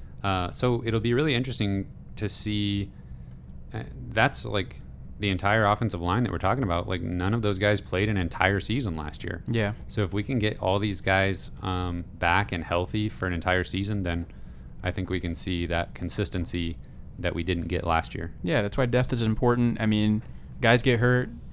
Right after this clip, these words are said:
Speaker 2: guys get tired in the middle of games. Like, it's good to be able to just rotate, uh, guys in and out and not be able, and, and not drop off in talent.
Speaker 1: Right. And you talked about Wingo, uh, the freshman,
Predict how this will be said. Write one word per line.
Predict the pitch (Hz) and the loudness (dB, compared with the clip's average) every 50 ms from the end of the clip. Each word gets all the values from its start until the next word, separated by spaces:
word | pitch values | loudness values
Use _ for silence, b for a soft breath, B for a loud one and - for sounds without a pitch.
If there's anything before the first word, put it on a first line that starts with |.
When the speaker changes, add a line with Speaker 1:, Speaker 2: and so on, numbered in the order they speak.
| - - - - | -14 -10 -2 2
Speaker 2:
guys | 117 113 123 120 | 4 6 6 6
get | 127 127 - | 4 2 4
tired | - - 120 120 120 120 123 123 123 | 4 6 6 6 6 4 4 2 0
in | 123 | 0
the | 117 113 | 2 2
middle | 120 120 123 | 2 2 0
of | 123 107 | 0 0
games. | 110 113 110 117 120 123 131 120 | 0 0 0 0 0 0 0 0
Like, | 120 104 - | -2 -2 -2
it's | 123 - - | -2 -4 -4
good | - 127 120 113 | -2 -2 2 4
to | 117 110 110 110 110 107 - - - | 4 4 6 4 2 0 -4 -4 0
be | 107 113 | 2 4
able | 117 117 117 | 6 6 6
to | 113 | 4
just | 104 117 110 - | 4 2 0 0
rotate, | - 110 110 113 - - 117 117 117 - - B B B B B B B - | 0 0 0 0 2 2 2 2 0 -2 -4 B B B B B B B -4
uh, | 117 110 104 101 104 | -2 0 0 0 2
guys | 101 110 110 113 113 | 4 6 6 6 6
in | 113 120 | 4 4
and | 113 107 | 4 6
out | 107 120 120 | 4 4 4
and | 113 | 4
not | 110 113 113 | 4 2 2
be | 113 | 2
able, | 110 110 113 107 104 104 104 | 2 2 0 -2 -4 -4 -4
and, | 120 117 110 110 110 | -4 -2 -2 -2 -2
and | - 117 | 0 0
not | 117 120 117 | 0 0 0
drop | 110 110 110 113 107 - | 0 2 4 4 4 6
off | 107 113 117 113 - | 4 4 4 4 0
in | 110 104 | -2 -2
talent. | - 117 117 123 117 110 - - | 0 2 2 2 0 -2 -2 0
Speaker 1:
Right. | 104 92 82 82 - - - - - - B B B B B B B B | 2 2 2 0 -2 -8 -14 -14 -12 -12 B B B B B B B B
And | - 107 | 2 4
you | 110 107 | 4 4
talked | - 117 113 - | 4 4 2 2
about | 120 117 107 104 101 104 | 4 4 4 4 4 4
Wingo, | 101 104 107 110 107 104 104 110 120 127 - - | 2 2 4 6 6 6 6 6 4 2 0 0
uh, | 110 104 104 98 98 92 | 0 2 2 2 2 0
the | 87 90 | -2 -2
freshman, | - - 95 98 - - 110 104 104 107 110 | 0 2 2 2 2 0 -2 -2 -2 -2 -4